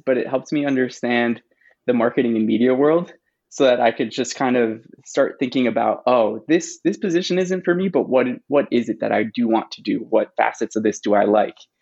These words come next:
So I left that first job, and as I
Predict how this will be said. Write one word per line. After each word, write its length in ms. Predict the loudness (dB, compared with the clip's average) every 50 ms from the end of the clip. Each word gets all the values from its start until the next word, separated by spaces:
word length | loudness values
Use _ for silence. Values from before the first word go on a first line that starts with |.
| _ -20 _ _ _ _ _ _ -10
So 460 | -2 0 2 4 4 2 0 -2 _ _ _ _ _ _ _ 0
I 120 | 2 2
left 280 | 2 2 2 0 0 0
that 280 | 0 0 0 -2 -6 -6
first 340 | -2 -2 0 0 -2 -4 -2
job, 400 | 0 2 2 4 2 2 0 -2 -6 -6
and 240 | -4 -2 -2 -2 -2
as 300 | -2 0 -2 -2 0 0
I 240 | -2 -2 -2 -2